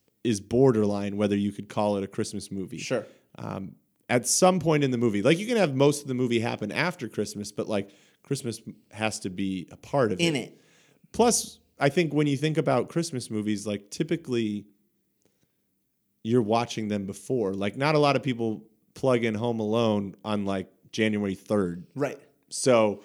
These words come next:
Speaker 2: I mean, Home Alone is universal.
Speaker 1: Sure.
Speaker 2: But, but, like, let's say, for example,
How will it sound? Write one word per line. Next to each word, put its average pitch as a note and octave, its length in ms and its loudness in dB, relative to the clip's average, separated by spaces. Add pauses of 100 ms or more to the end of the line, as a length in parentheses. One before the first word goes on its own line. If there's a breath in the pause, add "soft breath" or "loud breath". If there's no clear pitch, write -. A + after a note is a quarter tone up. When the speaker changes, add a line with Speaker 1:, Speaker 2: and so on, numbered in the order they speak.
Speaker 2:
I F3 60 -2
mean, G3+ 140 2
Home D4+ 200 2
Alone A3+ 240 2
is D3+ 160 -4
universal. A#2 800 -4
Speaker 1:
Sure. C3 440 4
Speaker 2:
But, C#3+ 320 2
but, D3 240 4
like, D3 280 0
let's D3 340 -2
say, D#3 200 0
for D3+ 160 -4
example, C3+ 800 0